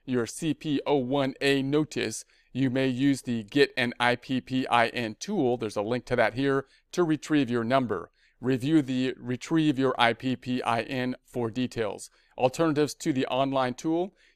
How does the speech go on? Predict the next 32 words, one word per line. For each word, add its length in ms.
if 220
you're 180
volunteering 760
for 160
an 100
I 160
P 220
P 240
I 200
N 300
opt-in 460
program 600
and 200
you 80
can't 260
successfully 640
validate 640
your 240
identity 560
through 260
the 140
Get 320
an 220
I 180
P 380
P 320
I 180
N 240
tool, 480
there 300
are 260
alternatives. 920